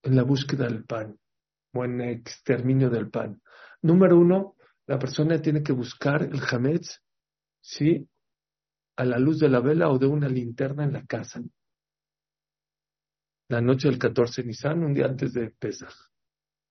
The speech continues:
No es suficiente buscarlo. Hay que anularlo.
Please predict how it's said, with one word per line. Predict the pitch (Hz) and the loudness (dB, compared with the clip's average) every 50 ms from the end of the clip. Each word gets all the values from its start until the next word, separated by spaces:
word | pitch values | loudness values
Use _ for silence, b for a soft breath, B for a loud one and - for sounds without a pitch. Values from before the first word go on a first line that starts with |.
| _ _ _ _ _ _ _ _ _ _ _ _ _ _ _ _ _ _ _ _ _ _ _ _ _ | _ _ _ _ _ _ _ _ _ _ _ _ _ _ _ _ _ _ _ _ _ _ _ _ _
No | - 139 151 | 2 2 2
es | 147 | 2
suficiente | 143 120 107 - - - 165 147 - - | 0 -4 -6 -8 -2 0 0 0 2 0
buscarlo. | 143 127 131 - - - - 123 120 - - - - _ _ _ _ _ _ _ _ _ _ _ _ _ _ _ _ _ _ _ _ _ _ _ _ _ _ _ _ _ _ _ _ _ _ _ | -2 -2 -4 -10 -10 -8 -6 -6 -6 -8 -14 -20 -20 _ _ _ _ _ _ _ _ _ _ _ _ _ _ _ _ _ _ _ _ _ _ _ _ _ _ _ _ _ _ _ _ _ _ _
Hay | - 117 131 131 | -6 -6 -6 -2
que | - 151 | 0 0
anularlo. | 143 139 147 135 123 120 120 131 139 143 139 131 117 104 98 - _ | 2 2 2 2 4 2 2 2 2 0 0 -2 -4 -6 -8 -12 _